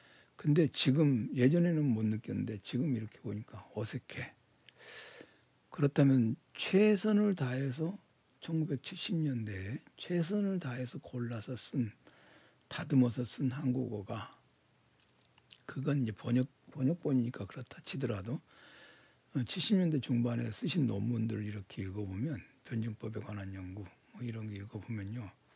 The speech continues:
정말 최선을 다해서 쓰신 그 글들, 글들이 지금 읽어보면 어색한 점이 있다 이거죠. 제가 그거를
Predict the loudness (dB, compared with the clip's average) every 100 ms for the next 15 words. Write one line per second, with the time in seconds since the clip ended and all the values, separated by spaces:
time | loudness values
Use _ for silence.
0 | _ _ -8 -6 -6 -4 -2 2 2 4
1 | 2 -2 -6 -6 -6 -8 -8 -6 -2 -2
2 | -2 -8 -20 -10 -6 -4 -6 -10 _ -20
3 | -20 -20 -20 _ _ 0 2 2 2 4
4 | 8 8 8 6 4 0 -2 -6 -6 -4
5 | -4 -4 -6 -8 -10 -10 -12 -18 -20 _
6 | _ _ _ _ _ -2 -2 -2 -4 -4
7 | -4